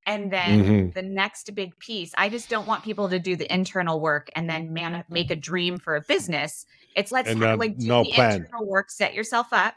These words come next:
Speaker 1: then let's make a
Speaker 2: Yeah.
Speaker 1: plan. And then you're
Speaker 2: Plan,
Speaker 1: gonna
Speaker 2: yeah.
Speaker 1: hit some roadblocks along the way. And when you hit some speed bumps and some roadblocks, we go
Speaker 2: Yeah.
Speaker 1: back to the
Speaker 2: Yeah.
Speaker 1: internal work. It's just
Speaker 2: And
Speaker 1: this,
Speaker 2: then
Speaker 1: like,
Speaker 2: become,
Speaker 1: beautiful system.
Speaker 2: yeah.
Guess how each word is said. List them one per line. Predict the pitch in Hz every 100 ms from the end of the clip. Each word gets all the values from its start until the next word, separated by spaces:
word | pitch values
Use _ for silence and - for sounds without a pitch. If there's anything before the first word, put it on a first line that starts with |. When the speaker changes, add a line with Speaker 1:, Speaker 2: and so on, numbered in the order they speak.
| _ _ _ _
Speaker 1:
then | 208 214
let's | 208 208
make | 208 202 233
a |
Speaker 2:
Yeah. | 202 180
Speaker 1:
plan. | - 170 160 175 220 _ _ _ _
And | - 104
then | 98
you're | 98
Speaker 2:
Plan, | 90
Speaker 1:
gonna | 90
Speaker 2:
yeah. | 92 90
Speaker 1:
hit |
some | - 226
roadblocks | 240 269 226 214 -
along | 214 208 208
the | 196
way. | 214 214
And | 196
when | 202 240
you | 277
hit | 240
some | 151 233
speed | - - 240 208
bumps | 214 208
and | 202 202
some | 190
roadblocks, | 196 196 180 170 - _ -
we | 196
go | 202
Speaker 2:
Yeah. | 190
Speaker 1:
back | 180 -
to | 180
the | 180
Speaker 2:
Yeah. | -
Speaker 1:
internal | - 98 87 -
work. | 127 113 - _
It's | 180 -
just | 190 180
Speaker 2:
And | 104
Speaker 1:
this, | 185
Speaker 2:
then | 208
Speaker 1:
like, | 165
Speaker 2:
become, | 101 82 104 87
Speaker 1:
beautiful | - -
system. | - - - 67 -
Speaker 2:
yeah. | 104 104 92